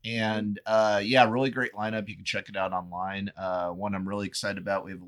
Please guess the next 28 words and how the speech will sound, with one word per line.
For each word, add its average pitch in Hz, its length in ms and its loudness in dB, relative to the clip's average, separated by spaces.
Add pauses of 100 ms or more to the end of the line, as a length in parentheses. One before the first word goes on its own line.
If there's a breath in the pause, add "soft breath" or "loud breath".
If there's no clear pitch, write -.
(100)
local 92 520 -12 (100)
horror 101 420 -6 (160)
comedy 104 420 -2
anthology 110 680 -4
called 85 260 -6
Scare 92 320 -8
Package, 101 640 -6
was 78 100 -12
shot 87 360 0
here, 104 540 -10
and 87 320 -10
we're 90 100 -16
gonna 87 180 -12
have 85 40 -16
a 85 40 -16
bunch 82 260 -16
of - 100 -20
people 85 360 -20
from 92 160 -20
the 76 60 -20 (120)
film 92 120 -20 (120)
here, 101 320 -18
and, 80 160 -20 (100)
uh, 78 140 -20 (640)
yeah, 156 160 0
check - 260 0
it 95 80 -4
out 117 320 4